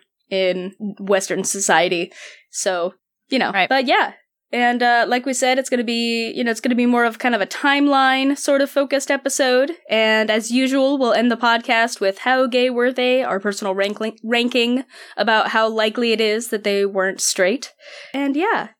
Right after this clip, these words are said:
Speaker 1: and as for new, uh, new fun announcements, we have, we have launched a store. It's really neat. You can, you can now
Speaker 2: Woo-hoo!
Speaker 1: buy History is Gay fun stuff to put on your body or carry things in, like in a tote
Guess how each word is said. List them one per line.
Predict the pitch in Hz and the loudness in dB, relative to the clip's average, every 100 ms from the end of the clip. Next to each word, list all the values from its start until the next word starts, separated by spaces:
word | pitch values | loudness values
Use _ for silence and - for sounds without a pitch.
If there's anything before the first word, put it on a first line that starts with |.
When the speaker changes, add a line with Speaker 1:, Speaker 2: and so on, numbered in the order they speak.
| - | -8
Speaker 1:
and | 247 247 - | -6 -4 -2
as | 262 - | -4 0
for | 294 285 277 | 2 2 2
new, | 247 269 277 277 269 - | 0 0 0 -2 -4 -4
uh, | 262 254 254 | 0 0 0
new | 262 294 | 0 -2
fun | - 302 | 0 2
announcements, | 302 277 254 - - 180 196 - - - _ | 4 4 2 0 -2 -4 -4 -6 -8 -10 _
we | 226 240 262 | -4 -2 2
have, | 254 247 254 | 2 2 0
we | 240 262 | -2 -2
have | 247 | 0
launched | 233 240 - 311 | 0 0 -2 -4
a | |
store. | 302 - 302 254 262 339 466 _ _ | -2 -2 0 0 2 0 -4 _ _
It's | - 294 | -6 0
really | 302 294 285 311 | 2 2 2 2
neat. | 330 277 330 - - | 4 2 0 -4 -8
You | 262 262 | -6 -2
can, | 269 269 285 _ _ - 494 | 0 0 -2 _ _ -2 0
you | 494 | 2
can | 302 | 2
now | 302 294 | 2 2
Speaker 2:
Woo-hoo! | 339 | 2
Speaker 1:
buy | 277 277 277 277 294 - _ | 2 2 2 2 -2 -8 _
History | 294 302 294 277 277 | -2 0 0 0 0
is | 277 | 0
Gay | 262 262 262 | 0 0 0
fun | 277 240 269 277 | -2 -2 0 0
stuff | - 247 262 - | 0 0 0 -2
to | - | -12
put | - 285 - | -4 -2 0
on | 254 | 0
your | 226 | 0
body | 208 208 226 247 247 | 2 2 2 0 -2
or | 247 170 | -2 -4
carry | - 220 262 262 | -2 0 2 0
things | 254 254 262 262 | 0 0 0 0
in, | 247 240 247 262 | 0 2 0 -2
like | 196 185 - - _ | -4 -4 -8 -20 _
in | - 233 | 0 2
a | 180 | 0
tote | - 233 269 - | 0 0 0 -4